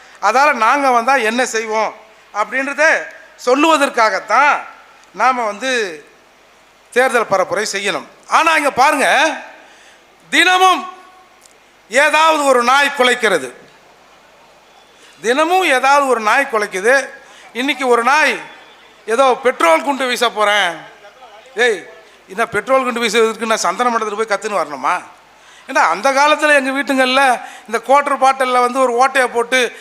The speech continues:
அதுல ஒரு திரியை போட்டு கிருஷ்ணால் ஊத்தி கரண்ட் போச்சுன்னா வழுக்க வைப்போம். அதைத்தான் இப்ப பீர் பாட்டில்ல ஒரு திரியை போட்டு கொஞ்சோண்டு பெட்ரோலை ஊத்தி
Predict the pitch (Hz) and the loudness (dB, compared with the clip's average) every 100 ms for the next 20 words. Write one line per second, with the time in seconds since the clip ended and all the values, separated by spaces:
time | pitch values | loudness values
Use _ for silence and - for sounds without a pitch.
0 | - 220 233 233 233 262 285 233 233 262 | -4 0 2 2 0 -2 0 0 -2 -2
1 | 240 240 269 254 220 240 262 - - - | -4 -4 0 0 -2 -2 -4 -4 -12 -4
2 | 226 269 262 233 220 247 247 233 240 220 | -2 0 -2 -2 -2 0 2 2 0 -2
3 | 196 220 220 156 - - - - - - | 0 2 2 0 -8 -20 -20 -20 -20 -20
4 | - 165 196 311 320 339 330 320 294 302 | -12 0 2 2 2 2 2 2 2 2
5 | 302 285 269 269 302 285 254 277 294 294 | 2 2 2 2 4 2 2 0 2 2
6 | 247 240 285 285 208 - - 269 277 285 | 2 0 2 0 0 -10 -6 -2 0 2
7 | 294 294 254 269 277 247 240 285 285 196 | 0 0 0 2 2 2 -2 0 0 0